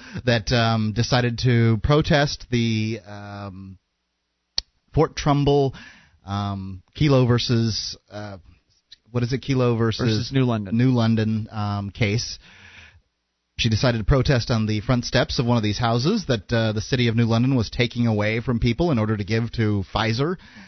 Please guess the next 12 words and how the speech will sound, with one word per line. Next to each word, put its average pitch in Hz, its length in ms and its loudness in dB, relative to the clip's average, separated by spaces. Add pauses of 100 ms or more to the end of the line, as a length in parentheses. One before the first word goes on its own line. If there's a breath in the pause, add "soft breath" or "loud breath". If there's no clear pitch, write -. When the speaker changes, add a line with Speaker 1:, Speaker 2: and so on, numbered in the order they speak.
(140 loud breath)
Speaker 1:
um, 104 260 0
which 107 200 -2
is, 101 320 -2 (380)
from 127 160 4
what 180 100 2
I 175 140 4
can 185 180 2
tell, 156 220 6
unconstitutional. 165 960 2 (180 loud breath)
But, 147 340 2 (320)
you 139 80 2
know, 120 220 4